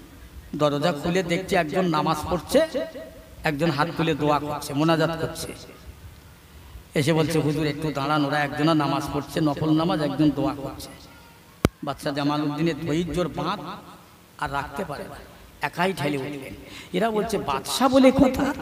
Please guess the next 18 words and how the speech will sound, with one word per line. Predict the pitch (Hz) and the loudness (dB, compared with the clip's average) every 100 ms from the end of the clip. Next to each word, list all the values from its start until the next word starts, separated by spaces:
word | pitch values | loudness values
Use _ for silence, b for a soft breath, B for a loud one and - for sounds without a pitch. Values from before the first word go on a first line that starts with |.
| - B B | -6 B B
এই | 285 | 4
বাদশার | 180 214 - - 262 320 | 6 6 6 4 4 6
একটা | 277 302 | 6 4
সৌজন্যবোধ | 277 294 214 214 214 339 370 349 330 | 4 4 4 4 4 4 6 8 8
বলে | 269 285 | 10 10
থাকা | 269 285 277 254 | 10 8 6 6
দরকার। | 240 240 247 254 247 254 247 254 - - - - - - - | 6 6 6 4 2 -4 -6 -12 -14 -18 -20 -20 -20 -20 -6
আজকে | 170 - | -4 2
রে | 220 202 | 4 4
হুড় | - 226 311 | 4 6 8
হুড় | 254 302 | 8 8
করে | 254 277 262 269 262 - | 8 10 10 8 2 2
একটা | 202 233 | 2 2
নামাজি | 156 147 156 190 262 - 370 | 2 2 4 8 10 10 6
লোক | 381 330 | 6 6
একটা | 294 285 277 | 6 8 6
দোয়া | 285 214 247 285 | 6 8 12 12
করছে।" | 262 285 277 330 339 | 12 6 6 2 4